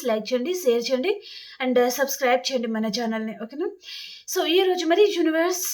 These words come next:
మీకోసం ఎలాంటి మెసేజెస్ తీసుకొచ్చారు, మీకు ఏం తెలియజేయాలి అనుకుంటున్నారు చూసేద్దాం. మీకు వీడియో నచ్చుతుంది అంటే రీడింగ్‌ని మీరు క్లైమ్ చేసుకోండి, లైక్ చేయండి, ఓకేనా? మీరు వీడియోని లైక్ చేసి and క్లైమ్ చేసుకోవడం వలన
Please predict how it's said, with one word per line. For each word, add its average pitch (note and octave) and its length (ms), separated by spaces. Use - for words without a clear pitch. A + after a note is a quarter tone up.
మీకోసం E4 440
ఎలాంటి D#4+ 280
మెసేజెస్ D#4 420
తీసుకొచ్చారు, D4 640
మీకు C4 220
ఏం D4+ 160
తెలియజేయాలి B3+ 480
అనుకుంటున్నారు B3 580
చూసేద్దాం. C#4 400
మీకు D4 200
వీడియో E4+ 320
నచ్చుతుంది C4+ 420
అంటే C4+ 200
రీడింగ్‌ని D#4 380
మీరు D#4 240
క్లైమ్ B3+ 260
చేసుకోండి, D#4 400
లైక్ A3 240
చేయండి, A3+ 320
ఓకేనా? F4 220
మీరు C4+ 200
వీడియోని D#4+ 380
లైక్ A#3+ 240
చేసి C#4 300
and B3 160
క్లైమ్ C4 280
చేసుకోవడం C#4 420
వలన B3 220